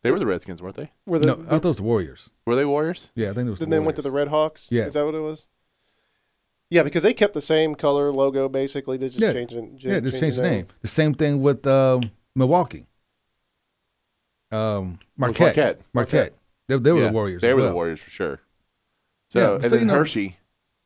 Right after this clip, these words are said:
Speaker 1: uh, no, was it, what, was it Bradley did the, in, what school, didn't the school outside of Chicago? I don't know. Maybe I'm, I'm speaking,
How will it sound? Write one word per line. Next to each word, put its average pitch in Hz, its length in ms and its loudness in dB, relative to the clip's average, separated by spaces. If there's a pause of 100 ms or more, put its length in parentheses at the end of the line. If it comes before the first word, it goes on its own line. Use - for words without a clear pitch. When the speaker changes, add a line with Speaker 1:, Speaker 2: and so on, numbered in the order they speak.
(240)
Speaker 1:
uh, 92 520 -2
no, 113 220 0
was 101 200 -4
it, 101 80 -8 (560)
what, 123 280 -4
was 107 120 -4
it 92 80 -8
Bradley 120 540 -2 (120)
did 113 120 -8
the, 110 140 -10
in, 104 500 -14 (240)
what 151 120 -4
school, 143 260 -2
didn't 135 220 -4
the 127 60 -6
school 123 240 -4
outside 110 280 -2
of 90 180 -6
Chicago? 101 560 -8
I 101 100 -2
don't 80 120 -10
know. 73 140 -14
Maybe 85 200 -18
I'm, 78 180 -20
I'm 87 100 -18
speaking, 82 380 -20